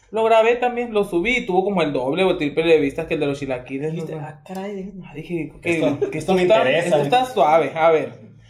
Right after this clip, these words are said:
Speaker 1: Y ya, pues, yo me dedicaba a hacer la comida del diario de la casa y realmente así empecé, pues. O sea, hacía la comida y la grababa
Speaker 3: La
Speaker 1: y la
Speaker 3: subía.
Speaker 1: editaba y la subía.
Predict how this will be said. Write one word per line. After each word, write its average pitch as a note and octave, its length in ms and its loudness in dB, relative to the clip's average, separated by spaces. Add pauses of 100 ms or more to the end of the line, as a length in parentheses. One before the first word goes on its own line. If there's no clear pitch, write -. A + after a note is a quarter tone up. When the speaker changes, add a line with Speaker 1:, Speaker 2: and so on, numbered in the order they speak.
(140)
Speaker 1:
Y G#3+ 180 -4
ya, A3 260 4
pues, C4 320 -2
yo A#3 160 4
me C4+ 160 2
dedicaba A3 300 2
a - 20 -2
hacer A#3+ 140 -4
la B3+ 100 0
comida A3+ 420 2
del E3 160 0
diario E3 240 2
de A#3 60 4
la F3 140 2
casa F3+ 260 -4
y G#3 40 0
realmente G3+ 580 0
así E3 260 0
empecé, D#3+ 440 -2
pues. C3+ 260 -12
O - 380 -20
sea, - 280 0
hacía F3+ 280 2
la A3+ 140 0
comida C#4 460 0
y G#3 100 -4
la G3 100 2
grababa G#3+ 460 2 (560)
Speaker 3:
La - 80 -14
Speaker 1:
y F3+ 240 0
la E3+ 100 2
Speaker 3:
subía. - 20 4
Speaker 1:
editaba G3+ 420 2
y C4+ 40 -2
la A#3 120 2
subía. C#3 360 -10